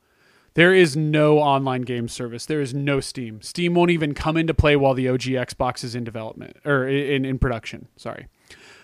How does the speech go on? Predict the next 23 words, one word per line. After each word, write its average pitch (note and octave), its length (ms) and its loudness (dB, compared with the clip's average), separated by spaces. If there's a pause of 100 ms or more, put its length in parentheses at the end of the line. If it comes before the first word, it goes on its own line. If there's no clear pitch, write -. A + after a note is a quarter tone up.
(140)
Um, A#2 340 -10
maybe D#3 320 0
a B2 40 -6
small B2+ 380 -6
three-month A2 380 -8
overlap. - 480 -14 (120)
But C3+ 100 -8
anyway. A2+ 240 -10 (840)
Uh, C4 120 0
next C4 320 -2
up, A#3 200 6
not G#3+ 420 0
that F#3+ 160 8
important. F3 540 0
Well, G3 280 2
yeah, D#3+ 240 6
he's B2+ 260 -2
really B2+ 220 -2
important, C3 320 -6
actually, C#3 360 -6
is D#3 120 -2
Robbie D3+ 220 4
Bach. C3 440 -2